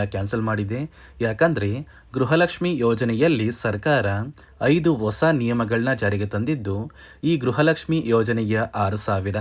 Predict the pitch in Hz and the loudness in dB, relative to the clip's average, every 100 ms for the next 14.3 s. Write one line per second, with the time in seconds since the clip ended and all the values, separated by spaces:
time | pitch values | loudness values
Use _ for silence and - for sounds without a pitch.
0 | 110 107 147 185 - - _ 143 160 - | -4 -4 -4 -8 -18 -20 _ 0 0 0
1 | 104 117 147 - _ _ 135 160 170 160 | -2 -2 -6 -16 _ _ 0 4 4 2
2 | 131 131 127 117 113 120 101 104 104 98 | -2 -2 0 0 0 0 0 0 -2 -2
3 | 104 127 156 104 113 - 139 165 - 120 | -2 0 0 0 -2 -2 0 0 0 0
4 | 151 147 113 107 104 107 107 147 - 107 | 2 0 0 0 0 0 0 -2 0 0
5 | 110 139 120 107 107 113 98 101 - 98 | 2 4 4 2 0 0 0 0 -4 -2
6 | 127 156 117 113 117 151 120 120 120 117 | 0 0 0 -2 0 0 0 0 2 2
7 | 110 104 98 92 90 90 - - - - | 0 -4 -6 -6 -8 -10 -14 -20 -20 -8
8 | - 143 180 156 147 143 117 117 113 107 | 2 4 4 4 4 4 2 0 0 0
9 | 101 101 123 156 113 101 120 - - - | 0 -2 0 2 2 0 -4 -10 -20 -2
10 | 127 123 151 160 160 123 110 107 107 101 | 0 2 2 2 2 2 2 2 0 0
11 | 104 104 131 101 107 135 107 113 135 127 | 0 0 0 0 -2 -4 -4 -2 -2 -2
12 | 139 - 123 107 120 113 107 143 113 110 | -4 -4 -4 -2 0 0 0 -2 -2 -4
13 | 110 104 147 123 110 127 - 104 104 - | -4 -2 -2 -2 -2 -6 -6 -4 -4 -2
14 | 151 107 98 | -2 -2 -4